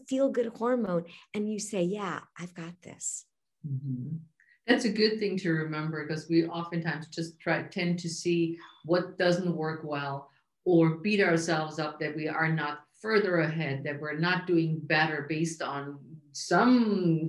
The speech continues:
Speaker 2: fictional imaginationary story that we tell ourselves.
Speaker 1: And, and it's not so fictional, of course, because, you know, people do say, like, "I,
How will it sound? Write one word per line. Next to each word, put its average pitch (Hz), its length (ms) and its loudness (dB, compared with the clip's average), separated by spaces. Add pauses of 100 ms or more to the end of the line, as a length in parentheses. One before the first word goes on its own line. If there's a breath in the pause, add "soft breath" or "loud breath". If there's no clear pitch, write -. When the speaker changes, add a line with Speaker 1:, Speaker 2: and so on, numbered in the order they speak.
(120)
Speaker 2:
fictional 165 1120 2
imaginationary 165 920 0
story 196 380 2
that 147 180 -2
we 143 80 -16
tell 139 240 -8
ourselves. 120 640 -12 (1080 soft breath)
Speaker 1:
And, 320 300 6
and 339 140 6
it's 349 160 2
not 494 240 8
so 285 200 8
fictional, 247 500 4
of 240 140 -4
course, 254 440 4
because, 262 460 -2 (160)
you 285 140 2
know, 247 280 4 (380 loud breath)
people 294 300 4
do 240 320 2
say, 220 240 0
like, 190 320 -4 (960)
"I, 254 200 8